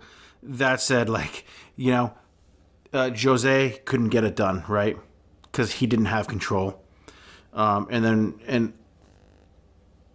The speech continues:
L A Gunnar Sh-, uh, Solskjaer could not get it done 'cause he didn't have control. Ten Hag thought he was gonna get control, has no control of these players.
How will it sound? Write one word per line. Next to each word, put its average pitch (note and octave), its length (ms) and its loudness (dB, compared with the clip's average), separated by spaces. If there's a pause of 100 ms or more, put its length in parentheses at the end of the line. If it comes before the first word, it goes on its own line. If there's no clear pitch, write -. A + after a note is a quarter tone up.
(180)
L B2+ 220 0
A A#2+ 60 0
Gunnar A2+ 300 0
Sh-, - 180 -4
uh, A2+ 260 0
Solskjaer G#2+ 600 -2 (300)
could A#2 280 -2
not A2 380 0
get A2 120 -2
it F#2+ 100 -6
done G2+ 380 -2 (240)
'cause - 140 -4
he A2+ 80 2
didn't G#2+ 160 2
have G2 180 -4
control. G2 640 -2 (260)
Ten B2 200 -4
Hag A#2+ 340 0
thought A2 240 -2
he A#2 60 0
was G#2+ 100 -2
gonna G#2+ 160 -4
get G2 160 -4
control, G#2+ 400 -2
has G2+ 340 -4
no G#2+ 120 -4
control G#2+ 400 0
of F#2+ 80 -2
these G2 120 -2
players. G2 460 0